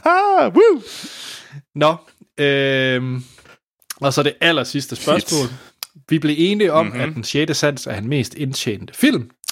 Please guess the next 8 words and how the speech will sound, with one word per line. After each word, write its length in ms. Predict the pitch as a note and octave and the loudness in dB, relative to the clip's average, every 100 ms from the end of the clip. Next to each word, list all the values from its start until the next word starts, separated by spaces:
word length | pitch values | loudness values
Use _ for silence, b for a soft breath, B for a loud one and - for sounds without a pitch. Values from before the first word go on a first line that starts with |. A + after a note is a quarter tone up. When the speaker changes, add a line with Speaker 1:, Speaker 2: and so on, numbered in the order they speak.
| _ | _
Speaker 2:
men 160 | C3 A2+ | 0 2
hvor 100 | A2 | 0
meget 320 | G#2+ A2+ F3 | 0 2 2
har 100 | C#3+ | 0
den 160 | - A#2+ | -4 -4
tjent 340 | - D#3+ G#2 - | 0 0 -2 -6
på 180 | - C#3+ | 0 2
verdensplan? 720 | C3 D#3 - - - G2+ F#2 | 4 0 -2 -8 -4 -6 -6